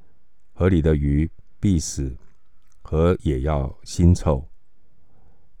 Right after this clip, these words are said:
埃及人就要厌恶吃这河里的水。”昨天我们读到第七章三到四节的时候，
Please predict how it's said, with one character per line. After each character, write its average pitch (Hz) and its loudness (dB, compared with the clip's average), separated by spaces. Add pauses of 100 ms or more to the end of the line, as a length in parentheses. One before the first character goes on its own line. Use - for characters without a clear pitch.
埃 104 8
及 98 4
人 76 6 (100)
就 78 2
要 71 0
厌 82 6
恶 73 2 (440)
吃 85 2
这 78 2
河 69 -4
里 69 -2
的 65 -2
水。” 65 -8 (2500)
昨 95 8
天 117 12
我 76 4
们 78 10
读 78 6
到 78 4 (160)
第 85 2
七 82 0
章 82 6
三 80 6
到 78 4
四 78 -2
节 67 -2
的 67 -2
时 - -8
候， 67 -4